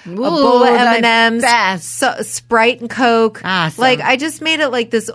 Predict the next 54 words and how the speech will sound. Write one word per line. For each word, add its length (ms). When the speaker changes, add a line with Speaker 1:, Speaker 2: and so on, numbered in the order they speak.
Speaker 1:
old 340
school, 460
like, 300
Speaker 2:
Right, 260
Speaker 1:
kids, 280
Speaker 2:
yes. 180
Speaker 1:
and 80
they 140
loved 500
it. 300
Speaker 2:
Yes, 300
Speaker 1:
They 80
loved 320
it. 80
Speaker 2:
yes. 180
Speaker 1:
They, 80
all 240
the 100
kids, 320
like, 200
sat 360
around 220
the 80
table 380
and 200
ate 220
the 80
food 500
and, 160
Speaker 2:
Mm-hmm. 280
Speaker 1:
uh, 60
and 320
some, 160
like, 240
some 180
salad 560
and 160
some 220
grapes 560
and, 160
like, 240
Speaker 2:
Mm-hmm. 420
Speaker 1:
they 160
hung 300
out. 340
Speaker 2:
Mm-hmm. 220
Speaker 1:
Of 100
course, 460
if 140
it 80
was 140
adults, 680
that 180
would 140